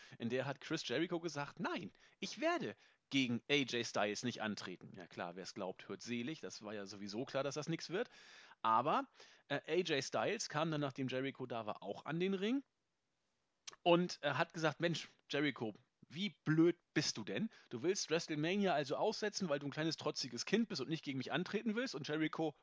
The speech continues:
„Ja, g-, genau deswegen eigentlich, äh, hab gar keinen Bock auf dich.“ Gut. Und da wurd's langsam kindergartenmäßig wieder. „Ich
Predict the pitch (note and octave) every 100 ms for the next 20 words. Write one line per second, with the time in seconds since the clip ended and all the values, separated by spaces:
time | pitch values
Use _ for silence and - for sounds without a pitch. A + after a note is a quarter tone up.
0 | - C3+ A2 - _ D#3+ - D#3+ A#2+ C3+
1 | F#3 C#4+ F3 A#2+ A2 A2+ A#2 G#3+ - B2+
2 | C3 - B2+ B2+ A3 A2 - - - -
3 | - - - - B3 - - - - -
4 | _ _ _ _ _ _ - E3+ F#3+ A3
5 | G3+ - - E3 F3 D#3 G3 G3 C3 A#2+
6 | C3 B2 B2 C3 A#2+ B2 E3 A#3 _ -
7 | C#4 -